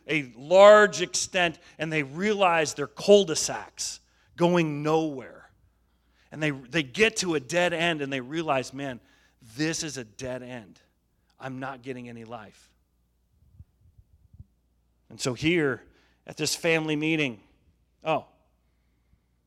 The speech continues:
we want to still play both sides. We want to hedge our bets. We still try to, we want to still try to pursue the things of God and still try to pursue the things in the world that our will and our flesh just have a hard time giving up.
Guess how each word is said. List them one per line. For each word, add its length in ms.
we 80
want 180
to 60
still 280
play 280
both 260
sides. 580
We 80
want 180
to 40
hedge 260
our 80
bets. 520
We 100
still 280
try 280
to, 80
we 160
want 220
to 40
still 240
try 240
to 80
pursue 340
the 120
things 300
of 100
God 300
and 120
still 200
try 240
to 60
pursue 380
the 100
things 320
in 100
the 80
world 540
that 140
our 100
will 380
and 80
our 100
flesh 640
just 220
have 160
a 60
hard 260
time 240
giving 300
up. 260